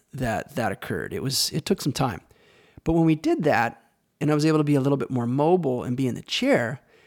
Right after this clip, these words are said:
they were pushing me then into a, what's called, like, a physical therapy room. And that was the place where things kind of,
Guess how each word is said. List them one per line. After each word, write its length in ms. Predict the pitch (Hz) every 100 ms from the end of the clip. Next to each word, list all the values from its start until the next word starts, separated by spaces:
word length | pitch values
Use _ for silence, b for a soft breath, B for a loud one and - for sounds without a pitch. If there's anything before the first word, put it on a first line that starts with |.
| b b b
they 160 | 170
were 100 | 254
pushing 320 | - 185 - 160
me 120 | 147
then 200 | 135 135
into 560 | 135 - 139 131 120 -
a, 400 | 135 127 120 117
what's 240 | 101 127 -
called, 180 | 143 120
like, 80 |
a 60 | -
physical 340 | - 131 -
therapy 400 | - 110 107 -
room. 200 | - - - _ _ b b b b b b
And 180 | 131 156
that 140 | 196
was 140 | 226
the 80 | 175
place 460 | - 165 156 147 -
where 580 | 143 143 139 131 123 -
things 380 | - 160 156 -
kind 240 | - 143
of, 380 | 135 127 127